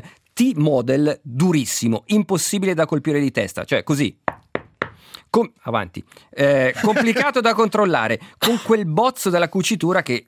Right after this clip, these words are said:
se lo portavano in giro per il campo dove, dove gli pareva.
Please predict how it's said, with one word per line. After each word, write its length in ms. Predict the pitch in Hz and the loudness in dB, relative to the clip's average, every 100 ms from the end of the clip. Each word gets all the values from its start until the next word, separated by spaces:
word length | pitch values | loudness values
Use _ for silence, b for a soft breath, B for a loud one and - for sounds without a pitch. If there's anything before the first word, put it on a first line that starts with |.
| _ | _
se 180 | - 135 | -4 -4
lo 80 | |
portavano 760 | 120 127 - 143 135 127 120 117 | -4 -6 -2 0 0 2 2 0
in 120 | 127 | 0
giro 200 | 123 156 | 0 0
per 120 | 127 123 | 0 -2
il 100 | 147 | -2
campo 420 | 107 104 113 120 | -4 -4 -4 -4
dove, 420 | 110 98 95 98 | -4 -6 -6 -6
dove 180 | 104 110 | -4 -2
gli 100 | 107 | -2
pareva. 420 | 104 117 98 95 | -2 0 -2 -6